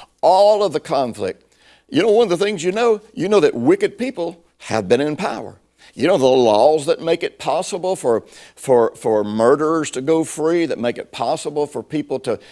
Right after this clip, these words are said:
to, to steal from you and never have to pay it back, the laws that make it possible for pedophiles to be, in, you know,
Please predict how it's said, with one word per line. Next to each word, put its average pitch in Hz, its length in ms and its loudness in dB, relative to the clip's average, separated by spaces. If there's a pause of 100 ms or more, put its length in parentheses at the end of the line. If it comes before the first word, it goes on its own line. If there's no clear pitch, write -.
(240)
to, 117 320 -2
to - 240 -6
steal 147 420 2
from 151 300 -4
you 143 80 -2
and 110 120 -4
never 131 220 2
have 156 200 0
to 104 60 -10
pay 151 220 0
it - 180 -4
back, 143 360 2
the 110 80 -4
laws 123 400 -2
that 147 100 -6
make 147 180 -2
it - 140 -8
possible 139 540 -2
for 110 180 -6
pedophiles 151 840 -2
to 117 100 -10
be, 143 280 0 (280)
in, 127 240 -4
you 139 160 2
know, 123 200 2